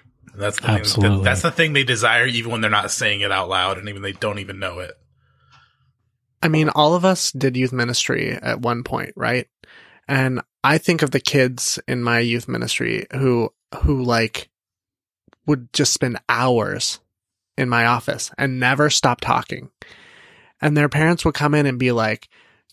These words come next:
Speaker 3: "You've made a huge impact in my, on my child's life." And I would be like, "Yeah, because I'm just sitting here listening." Like, young people, that's all they really care about.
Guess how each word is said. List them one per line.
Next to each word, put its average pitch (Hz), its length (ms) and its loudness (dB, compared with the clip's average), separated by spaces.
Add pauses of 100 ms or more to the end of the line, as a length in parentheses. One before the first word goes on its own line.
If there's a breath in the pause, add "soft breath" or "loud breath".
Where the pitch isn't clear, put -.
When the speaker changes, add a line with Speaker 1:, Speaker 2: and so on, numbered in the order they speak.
Speaker 3:
"You've 147 220 2
made 143 220 4
a 131 40 4
huge 147 320 2
impact 123 520 0
in 127 180 -2
my, 120 80 -2
on 127 180 -2
my 120 140 0
child's 120 400 -2
life." 131 260 -2
And 131 80 -2
I 127 80 0
would 131 100 -4
be 131 100 0
like, 127 220 -2
"Yeah, 156 180 2
because 143 280 0
I'm 131 180 -2
just 135 200 -2
sitting 156 220 0
here 151 160 2
listening." 151 580 0 (720)
Like, 156 200 2 (140)
young 165 360 2
people, 175 320 2
that's 147 180 -2
all 156 220 0
they 165 140 2
really 156 460 0 (280)
care 180 280 0
about. 127 300 -4